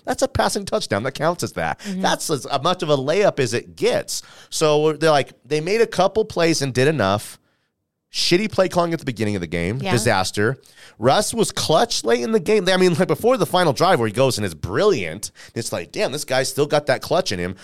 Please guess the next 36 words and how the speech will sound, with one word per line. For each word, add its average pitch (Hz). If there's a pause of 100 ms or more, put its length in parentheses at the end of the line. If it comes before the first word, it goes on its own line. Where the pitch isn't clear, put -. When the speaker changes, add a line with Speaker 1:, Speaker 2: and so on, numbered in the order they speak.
(160)
Speaker 1:
There 107
was 101
three 131 (160)
straight -
three 104
and 92
outs. - (360)
You're 90
like, 90
"What 117
the 113
fuck 131
is 78
going 95
on 143
here?" 73
Right? 78 (140)
Speaker 2:
Yeah. 180 (680)
Speaker 1:
So 135 (140)
that's -
it. 294
Like, 113
that's, 151
they 131
found 185
a 226
way. 127 (220)
They 139
don't 196
beat 220
a 208
really 170
good 127
team 80
yesterday. 71 (420)
Speaker 2:
Sure. -